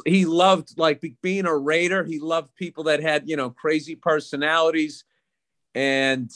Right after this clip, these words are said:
um, I don't know, I saw something this morning. You know,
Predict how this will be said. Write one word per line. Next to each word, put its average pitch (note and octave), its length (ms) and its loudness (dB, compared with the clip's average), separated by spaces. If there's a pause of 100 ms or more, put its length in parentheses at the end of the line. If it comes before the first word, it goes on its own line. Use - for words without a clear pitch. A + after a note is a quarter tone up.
(160)
um, B2 680 -2 (1040)
I C#3+ 120 4
don't F3 100 4
know, D#3+ 80 4
I C#3+ 80 2
saw F3 280 2
something F3 440 -8
this C3 240 -8
morning. D3 540 2 (1200)
You B2+ 80 -2
know, A#2+ 320 0